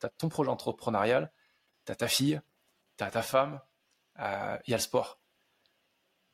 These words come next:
Du sport, t'en fais six fois par semaine. Euh, bon, bah, on zappe le sport. Ma famille et mon entreprise, aujourd'hui, c'est plus important. » la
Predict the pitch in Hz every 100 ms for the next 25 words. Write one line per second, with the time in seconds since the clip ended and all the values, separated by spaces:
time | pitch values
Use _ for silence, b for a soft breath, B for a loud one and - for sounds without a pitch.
0 | _ - 123 - 139 110 104 - 123 120
1 | - 131 147 123 - _ _ _ _ _
2 | _ _ _ _ _ - - 104 104 101
3 | 104 107 113 117 104 104 101 107 - _
4 | _ _ - 117 120 - 113 - - -
5 | _ - 123 113 139 151 156 135 123 123
6 | 120 123 156 156 - - 160 160 165 139
7 | 170 - - 127 120 123 - _ _ _
8 | _ _ _ _ _ _ _ _ _ _
9 | _ _ - 117